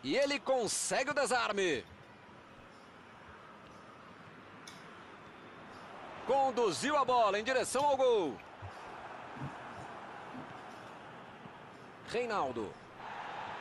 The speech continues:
Vitor Bueno.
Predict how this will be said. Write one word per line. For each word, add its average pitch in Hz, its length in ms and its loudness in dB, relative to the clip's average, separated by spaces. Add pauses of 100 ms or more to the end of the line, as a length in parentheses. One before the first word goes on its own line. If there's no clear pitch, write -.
(2500)
Vitor 311 380 2
Bueno. 214 640 6